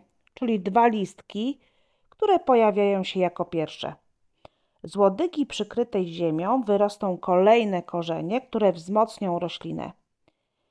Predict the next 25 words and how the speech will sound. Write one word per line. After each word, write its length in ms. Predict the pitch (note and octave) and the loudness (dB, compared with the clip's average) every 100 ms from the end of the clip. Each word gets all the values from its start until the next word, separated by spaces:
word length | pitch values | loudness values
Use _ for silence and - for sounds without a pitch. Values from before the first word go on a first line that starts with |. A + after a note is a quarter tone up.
| _ _ | _ _
Dzięki 400 | F3+ G#3+ G#3 G3 | -2 0 0 -2
temu 300 | C4+ C#4 B3+ | 4 4 4
zabiegowi 720 | G#3+ F#3+ F#3+ F#3+ A#3+ A3+ G#3 | 2 4 2 2 0 0 -4
sadzonka 600 | G3 G#3 G3+ A3+ A3+ G#3 | -2 -2 0 -2 0 0
będzie 440 | F#3+ G3+ F#3 F3+ F3 | 2 0 0 -2 2
bardziej 480 | F#3+ C4+ C#4 C#4+ | 4 4 4 -4
krępa 640 | - C4 C4 B3 A3+ G3+ - | -2 0 0 0 0 0 0
i 100 | D#4+ | -6
stabilna. 720 | - - G3+ E3 D#3 D#3+ D#3+ E3+ _ _ _ _ _ _ _ _ _ _ _ _ _ _ _ | -6 0 0 2 -6 -6 -6 -12 _ _ _ _ _ _ _ _ _ _ _ _ _ _ _
Do 140 | F#3 G#3 | -2 0
piętnastego 680 | A3 A3 G#3 G3 C#4 B3+ A3 | 0 -2 -2 0 -2 2 2
maja, 640 | G3+ A#3 F#3+ E3 D#3 G3+ - _ _ | 4 4 4 2 -2 -8 -10 _ _
czyli 420 | - F#3+ F#3 - - | -8 -4 -2 -2 0
orientacyjnej 920 | G3 G3 F#3+ F#3 - B3+ G#3+ F#3 E3+ | 2 2 0 -2 0 0 2 0 2
daty 320 | G3 G3 F#3+ | 2 2 -2
wysadzania 680 | F3 F3 F3 E3+ F#3 F#3 E3+ | -2 -2 -4 -2 -2 0 0
na 100 | E3+ | 0
miejsca 360 | F3+ G3 F3+ | -4 -6 -6
stałe, 520 | E3 - D3+ D3 G#3 B3 _ _ _ _ | -6 -4 -4 0 0 -2 _ _ _ _
pomidor 540 | - G3+ C4 C#4+ C#4 A#3+ | 2 2 2 4 4 4
może 280 | B3 B3+ A#3+ | 0 0 0
nam 180 | A3 | 0
jeszcze 280 | A3 G#3+ G3+ | -2 -4 -6
sporo 420 | G3 - B3 A#3 | -8 0 2 2
wyrosnąć, 760 | G3+ G3 F#3+ F#3 D#3 D#3 - | 2 4 4 2 -4 -6 -6